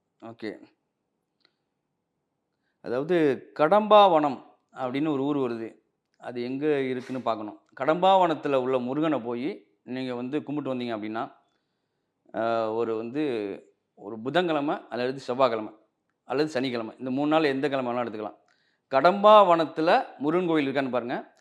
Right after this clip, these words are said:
அப்படி இல்லாட்டி கடம்பாவனத்துல வந்து சிவன் கோயில்லயே முருகன் இருப்பார். சிவன் கோயில் இருக்கான்னு தெரியல. ஆ, கடம்பாவனம் வருது.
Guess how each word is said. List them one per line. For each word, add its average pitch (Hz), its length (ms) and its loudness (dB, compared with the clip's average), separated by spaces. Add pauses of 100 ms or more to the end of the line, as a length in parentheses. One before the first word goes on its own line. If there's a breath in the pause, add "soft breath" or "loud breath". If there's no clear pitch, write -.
(300)
அப்படி 151 180 -2
இல்லாட்டி 196 240 4
கடம்பாவனத்துல 185 580 2
வந்து 185 140 -4
சிவன் 233 300 -2
கோயில்லயே 202 360 2
முருகன் 165 280 -2
இருப்பார். 117 260 -4 (400)
சிவன் 190 280 -6
கோயில் 190 200 4
இருக்கான்னு 156 300 0
தெரியல. 139 220 0 (640)
ஆ, 120 60 -4 (300)
கடம்பாவனம் 180 460 2
வருது. 180 220 4